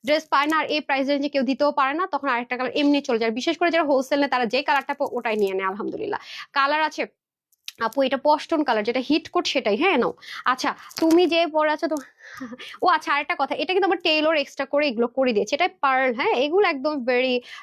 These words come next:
আহ, চিপ। হ্যাঁ, এটা যে কোনো টেইলরে দিলে হবে, এগুলো থাকেই, এগুলো কোনো মানে ওরকম প্রাইসলি কিছু না, এবং আপনি নিজে চাইলেও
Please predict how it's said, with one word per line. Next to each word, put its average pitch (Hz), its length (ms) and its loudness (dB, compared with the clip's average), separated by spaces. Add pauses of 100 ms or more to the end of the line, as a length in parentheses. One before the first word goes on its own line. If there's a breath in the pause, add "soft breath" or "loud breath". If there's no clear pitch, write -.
আহ, 226 160 -2
চিপ। 254 340 -2
হ্যাঁ, 370 140 0
এটা 285 180 0
যে 247 220 2
কোনো 269 260 0
টেইলরে 233 360 2
দিলে 226 180 0
হবে, 196 320 2
এগুলো 214 160 2
থাকেই, 247 480 -2
এগুলো 240 180 0
কোনো 269 260 2
মানে 226 160 4
ওরকম 226 440 2 (200)
প্রাইসলি 233 560 0
কিছু 233 280 -4
না, 214 100 0
এবং 214 140 -4
আপনি 233 200 -2
নিজে 240 220 2
চাইলেও 226 340 0